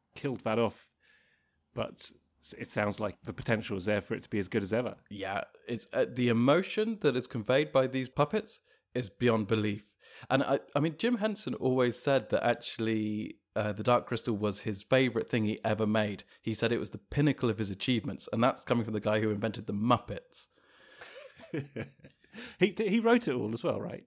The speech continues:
Speaker 1: The,
Speaker 2: Yeah,
Speaker 1: the original.
Speaker 2: yeah, it's his,
Speaker 1: Yeah,
Speaker 2: it's
Speaker 1: it was completely his, wasn't it?
Speaker 2: Yeah, he, uh, he,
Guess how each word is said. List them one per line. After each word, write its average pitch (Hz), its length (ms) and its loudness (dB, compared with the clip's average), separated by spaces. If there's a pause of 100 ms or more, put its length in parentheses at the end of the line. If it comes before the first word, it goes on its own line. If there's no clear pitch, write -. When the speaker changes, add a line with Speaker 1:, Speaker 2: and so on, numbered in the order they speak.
Speaker 1:
The, 117 100 -2
Speaker 2:
Yeah, 123 220 10
Speaker 1:
the 107 80 4
original. 101 240 4
Speaker 2:
yeah, 85 100 0
it's - 140 0
his, 117 180 -2
Speaker 1:
Yeah, - 80 0
Speaker 2:
it's 127 120 2
Speaker 1:
it 123 40 2
was - 240 -6
completely 135 460 -2
his, 95 260 -10
wasn't 107 240 -12
it? - 240 -16
Speaker 2:
Yeah, 110 200 0 (200)
he, 123 420 2
uh, 120 280 8
he, 120 320 -2